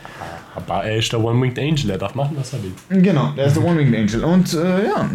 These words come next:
Speaker 2: heute wieder mit random Themen, die wir nicht vorbereitet haben und so weiter. Und wir haben immer gesagt, ey,
Speaker 1: Wir haben
Speaker 2: yo.
Speaker 1: immer gesagt, Season zwei, wir versprechen, wir sind mehr vorbereitet. Wir starten komplett unvorbereitet.
Speaker 2: Nein, ich bin sehr vorbereitet, auf dem Kopf, denn ich habe sehr viele Themen,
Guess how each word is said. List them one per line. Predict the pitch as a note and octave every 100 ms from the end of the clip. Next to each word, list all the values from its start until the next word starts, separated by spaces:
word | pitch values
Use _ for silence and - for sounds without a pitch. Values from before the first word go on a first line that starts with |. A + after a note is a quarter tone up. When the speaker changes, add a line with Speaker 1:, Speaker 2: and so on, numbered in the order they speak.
| A#2
Speaker 2:
heute | A2 D3 D3+ F3+ G3 C#3
wieder | C3+
mit | C#3+ C3+ - -
random | C3+ F#3+ D#3+
Themen, | C3+ C3 B2+
die | A2+ G#2+
wir | A2 G#2+ G#2
nicht | A#2+ B2
vorbereitet | C3 B2 A#2+ A#2 A2+
haben | A#2+ A2+
und | A2+ G#2+
so | A2
weiter. | G#2 A2+ A#2
Und | A2+ G#2+
wir | A2
haben | A#2 A#2
immer | A2+ C#3
gesagt, | A#2 A2+ A2+
ey, | C3
Speaker 1:
Wir | C#3
haben | D3
Speaker 2:
yo. | E3
Speaker 1:
immer |
gesagt, | D3 C#3+ C#3+
Season | - C#3 B2+
zwei, | - B2+ B2+
wir |
versprechen, | A#2 B2+ - - B2 B2+ A2+
wir | G#2+
sind | G#2+
mehr | A2
vorbereitet. | A2+ B2 A#2 A#2 A#2 A#2 - - -
Wir | A#2
starten | A2+ A#2+ A#2+
komplett | - A#2 A#2
unvorbereitet. | B2+ C#3 B2+ B2+ B2+ A#2+ - - -
Speaker 2:
Nein, | C3+ D#3 B2 -
ich | C#3+ C#3+ -
bin | A#2+ -
sehr | G#2+ A#2+ A2
vorbereitet, | A2 F#2+ G2 G2 A2 A#2 - -
auf | A#2
dem | A#2
Kopf, | G#2 C3+ - -
denn | A#2 A2+
ich | G#2
habe | G2+
sehr | G#2+ G#2+
viele | G#2+
Themen, | G2+ A2 A#2 C#3